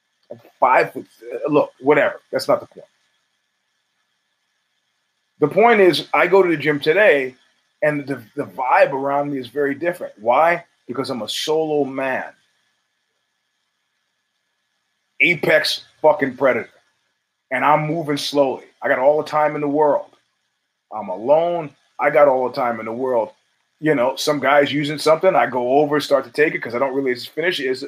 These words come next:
and I look up, I see him go, "Oh, you finished? Oh, it's okay." This is very different than when I'm here. I go,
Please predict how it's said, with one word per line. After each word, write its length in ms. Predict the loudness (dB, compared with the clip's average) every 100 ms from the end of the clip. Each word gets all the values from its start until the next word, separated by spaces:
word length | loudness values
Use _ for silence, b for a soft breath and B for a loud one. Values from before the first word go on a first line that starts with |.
| -8
and 100 | -2
I 60 | 0
look 200 | 2 2
up, 140 | 0
I 60 | 0
see 160 | -2
him 60 | 0
go, 180 | 4 4
"Oh, 40 |
you 140 | 2 0
finished? 220 | -4 -2 4
Oh, 300 | 4 4 0
it's 100 | 0
okay." 320 | 4 4 2 -6 _ _ _ _ _ _ _ _ _ -20 _ _ _ _ _ _ _ _ _ _ _ _ _ _ _ _ _ _ _ _ -20
This 160 | -16
is 120 | -14 -6
very 360 | -2 0 -2
different 320 | 0 0 2
than 100 | 0
when 100 | 2
I'm 100 | 0
here. 180 | 0 -2
I 40 | 0
go, 180 | 0